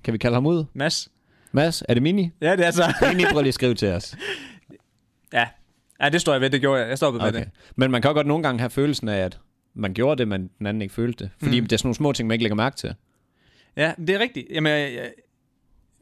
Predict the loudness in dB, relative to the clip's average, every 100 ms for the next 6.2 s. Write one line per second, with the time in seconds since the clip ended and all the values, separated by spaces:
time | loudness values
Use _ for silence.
0 | _ _ -2 0 0 0 2 2 0 0
1 | 0 2 0 0 0 0 0 0 0 -2
2 | 0 0 2 0 2 0 0 -6 _ _
3 | _ _ _ _ _ -6 -2 0 2 0
4 | 2 2 2 0 0 2 2 0 -2 -2
5 | -2 -4 -6 _ -20 _ -2 -2 -4 -8
6 | -8 -14